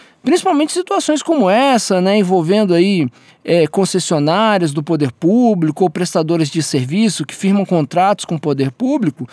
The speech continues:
não é incomum que os trabalhadores tenham frustrados os seus direitos trabalhistas por falta de bens e de não se alcançar bens, né? Ou seja, não só a empresa não tem bem, quando não se consegue, é, encontrar bens no âmbito do patrimônio dos sócios da empresa. Então,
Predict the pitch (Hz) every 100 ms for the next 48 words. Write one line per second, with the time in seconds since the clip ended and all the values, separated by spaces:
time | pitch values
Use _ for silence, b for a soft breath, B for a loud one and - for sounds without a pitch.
0 | B B B 349 392 175 180 311 277 262
1 | 240 359 - 294 262 269 170 170 196 247
2 | - 220 233 254 - 277 - 339 - 277
3 | 220 139 135 - B B - 175 - 196
4 | 175 202 226 170 - 233 220 262 202 220
5 | - 123 - - b b b 247 226 180
6 | 180 240 226 233 208 196 - - b b
7 | b 165 160 151 170 214 240 240 - 240
8 | 170 - 220 208 151 170 143 120 151 170
9 | - 156 139 165 190 202 180 175 165 160
10 | 160 185 165 196 277 262 294 254 - 254
11 | - 240 240 233 B B - 196 160 120
12 | - 180 226 180 196 190 175 185 226 220
13 | - 220 208 214 196 226 185 208 202 214
14 | 175 220 214 165 160 - 175 151 147 147
15 | 147 - 107 104 165 277 359